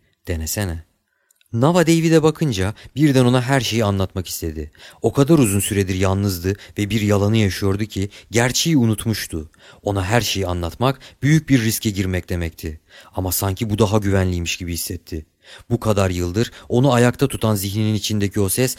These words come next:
ona yalan söylemesini haykırıyordu. Ama içgüdüleri ona gerçeği anlatırsa her şeyin yoluna gireceğini söylüyordu. Julia'nın söylediklerini düşündü. Şu ana kadar söylediği her şey olmuştu. Nava'ya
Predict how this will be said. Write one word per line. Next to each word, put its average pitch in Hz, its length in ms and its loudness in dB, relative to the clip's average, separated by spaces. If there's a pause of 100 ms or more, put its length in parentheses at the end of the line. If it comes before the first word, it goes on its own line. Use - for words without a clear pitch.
(140)
ona 131 220 4
yalan 107 280 4
söylemesini 90 580 -2
haykırıyordu. 82 680 -6 (280)
Ama 92 160 -4
içgüdüleri 90 640 -4
ona 101 360 -2 (200)
gerçeği 110 440 0
anlatırsa 127 640 0 (160)
her 147 220 -2
şeyin 123 260 0
yoluna 104 300 2
gireceğini 85 460 -4
söylüyordu. 80 640 -6 (340)
Julia'nın 107 440 2
söylediklerini 92 640 -2
düşündü. 78 480 -10 (240)
Şu - 200 -4
ana 90 200 0
kadar 90 240 -2
söylediği 87 440 -6
her 113 180 -4
şey 131 180 2
olmuştu. 120 560 -2 (400)
Nava'ya 101 520 0